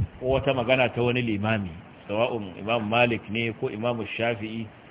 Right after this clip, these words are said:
ko Sufyanu Thauri ko Abu Zur'a ko Abu Hatim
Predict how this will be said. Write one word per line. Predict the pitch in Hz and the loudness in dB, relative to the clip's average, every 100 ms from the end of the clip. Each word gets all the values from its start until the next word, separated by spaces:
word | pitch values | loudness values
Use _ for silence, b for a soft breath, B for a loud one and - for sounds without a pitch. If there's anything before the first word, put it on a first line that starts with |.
| - - - - | -20 -20 -10 0
ko | 120 120 120 117 113 | 4 4 4 2 -2
Sufyanu | 101 101 120 120 101 - | -6 0 2 2 -2 -2
Thauri | 117 120 120 113 | 0 2 2 0
ko | 127 107 | 0 0
Abu | 101 110 | 0 -2
Zur'a | 120 117 104 | 0 0 0
ko | 127 110 | 0 0
Abu | 117 | 0
Hatim | 117 120 117 | 0 0 -2